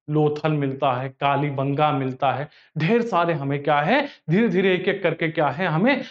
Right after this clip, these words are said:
नगर दिखाई देने मिलते हैं। नगर एक-एक के विकास के क्रम में, उनकी खुदाई के क्रम में धीरे-धीरे क्या है, हमें एक पता चलता है कि इसका विस्तार एक बहुत बड़े भूभाग पर क्या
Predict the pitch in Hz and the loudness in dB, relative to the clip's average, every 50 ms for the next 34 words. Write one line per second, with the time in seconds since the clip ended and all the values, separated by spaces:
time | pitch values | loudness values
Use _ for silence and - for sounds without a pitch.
0 | - - - 196 202 196 208 214 185 160 156 156 - 139 131 123 127 123 127 127 | -10 -2 0 2 4 4 4 4 4 2 0 0 0 -2 -2 0 -2 -2 -2 -2
1 | 123 120 117 - 117 - 123 120 _ _ _ - 170 175 180 185 208 202 190 185 | -2 -4 -6 -8 -12 -14 -16 -18 _ _ _ -2 0 2 4 4 4 4 4 2
2 | 185 185 196 190 - - 190 185 190 - - 170 175 160 151 170 160 170 170 - | 2 0 0 -2 0 0 0 0 0 -4 -6 -2 -2 0 2 4 2 2 2 0
3 | 180 160 - 160 160 156 160 160 160 160 151 151 - 156 156 - 143 143 143 156 | -4 -2 0 0 0 2 0 0 0 0 -2 -2 -4 -6 -4 -2 0 0 2 0
4 | 160 160 160 160 - 143 139 143 147 151 165 185 - - - _ - 143 156 160 | 0 -2 -4 -4 -2 -4 -2 -2 -2 -4 -4 -4 -6 -10 -20 _ -2 0 2 2
5 | 165 156 143 151 151 165 175 175 175 - - _ - - 170 160 165 196 220 185 | 2 2 2 2 0 0 0 -2 -4 -10 -16 _ 0 2 2 2 4 2 0 0
6 | - - - _ - 160 151 160 170 180 180 175 170 - 170 156 165 160 160 165 | -2 -4 -10 _ -4 0 2 2 4 4 2 0 0 -2 -2 0 0 -2 -2 -4
7 | 151 - - 165 151 170 165 170 156 - _ - 165 147 127 123 120 - _ - | -6 -4 -4 -4 -4 -4 -6 -8 -10 -10 _ -8 -8 -6 -6 -8 -12 -14 _ -4
8 | - 139 143 147 139 143 143 143 131 117 - 135 120 - - 156 151 - 135 120 | -2 0 0 0 0 -4 -4 -6 -10 -10 -10 -12 -10 -4 -4 -4 -4 -4 -8 -6
9 | 110 131 127 131 143 143 139 139 - - 131 131 127 131 120 123 127 120 - _ | -4 -4 -2 0 0 -2 -2 -4 -6 -6 -6 -6 -6 -6 -8 -10 -12 -12 -12 _
10 | - 135 123 - - 127 117 113 101 | -8 -8 -8 -8 -10 -10 -10 -10 -10